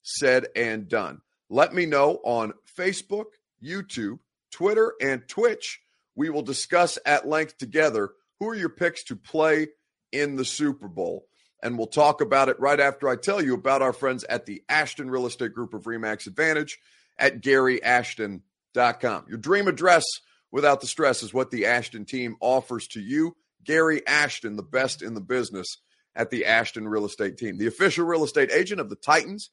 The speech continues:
the Preds, and A to Z Sports Prime Time, and you'll win with the Intel Edge. You'll win the buyer battle. You'll make sure to cash in on your home equity now. You'll make sure to find your dream address without the stress while you're trying to sell your current home for more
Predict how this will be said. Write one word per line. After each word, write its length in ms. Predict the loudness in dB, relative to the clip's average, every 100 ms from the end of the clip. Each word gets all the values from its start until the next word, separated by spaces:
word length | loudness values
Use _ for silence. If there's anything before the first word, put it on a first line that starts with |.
| _ -20
the 80 | -6
Preds, 360 | 2 2 2 -2
and 220 | -2 -2
A 160 | 0 0
to 80 | -2
Z 160 | -6
Sports 320 | -4 -4 -4
Prime 220 | -2 -2 0
Time, 260 | 0 0 -2
and 160 | -2 4
you'll 220 | 4 6
win 340 | 6 6 6
with 160 | -6 -6
the 140 | -8
Intel 460 | -6 -8 -6 -4 -2
Edge. 340 | -4 -4 -8 -16 _ _ -10
You'll 140 | -6
win 140 | -4
the 60 | -2
buyer 320 | 2 6 6
battle. 440 | 8 8 8 4 0 _
You'll 120 | -4 2
make 180 | 2
sure 140 | 2 -2
to 80 | 0
cash 360 | 2 2 2
in 100 | -2
on 120 | -2
your 120 | -2 2
home 220 | 4 4
equity 340 | 0 0 -2
now. 400 | 0 4 4 4 0 _ -8
You'll 100 | 2
make 160 | 2
sure 180 | 2 -2
to 60 | -2
find 280 | 0 0 -2
your 100 | -6
dream 260 | -4 -2
address 360 | -2 0 0 -2
without 300 | -2 -2 -2
the 60 |
stress 400 | -8 0 2 2 -6 _ _
while 280 | 8 8 8
you're 120 | 4
trying 300 | 2 2 2
to 60 |
sell 240 | -2 0 2
your 120 | 0
current 360 | 0 2 2 2
home 320 | 0 0 -4 _ _ _
for 120 | -4 2
more 420 | 6 6 6